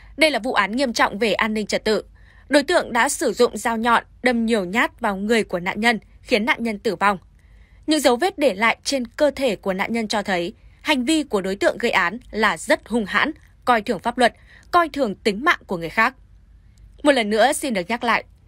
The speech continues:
trước sự việc đau lòng này, quý vị khán giả hãy thật bình tĩnh, lắng nghe câu chuyện bằng hai tai. Không tin thông tin sai lệch về vụ án.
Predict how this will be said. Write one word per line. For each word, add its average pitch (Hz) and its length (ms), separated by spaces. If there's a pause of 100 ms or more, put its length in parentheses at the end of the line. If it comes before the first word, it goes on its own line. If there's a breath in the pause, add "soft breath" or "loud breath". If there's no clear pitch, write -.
(320 soft breath)
trước 403 160
sự 247 140
việc 220 260
đau 226 120
lòng 185 180
này, 196 240 (500)
quý 349 80
vị 339 120
khán 269 180
giả 285 220
hãy 208 180
thật 311 240
bình 220 260
tĩnh, 233 260 (180)
lắng 214 340
nghe 311 160
câu 247 180
chuyện 254 280 (100)
bằng 196 220
hai 220 200
tai. 226 280 (540 soft breath)
Không 359 260
tin 320 260 (240)
thông 277 160
tin 240 240
sai 262 260
lệch 240 180 (200)
về 208 100
vụ 196 120
án. 170 260